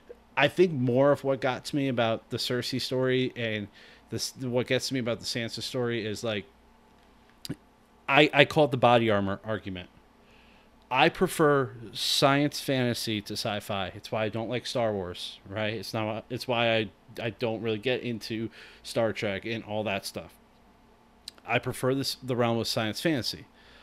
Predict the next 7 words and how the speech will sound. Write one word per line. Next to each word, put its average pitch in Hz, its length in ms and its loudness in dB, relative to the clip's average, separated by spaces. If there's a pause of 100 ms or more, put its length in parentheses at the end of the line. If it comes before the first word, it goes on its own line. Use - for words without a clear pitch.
(2000)
I 139 460 6 (1000)
hate - 1080 2 (1300)
the 143 100 4
way 131 540 6
that 117 340 2
strong 131 480 2
women 117 460 2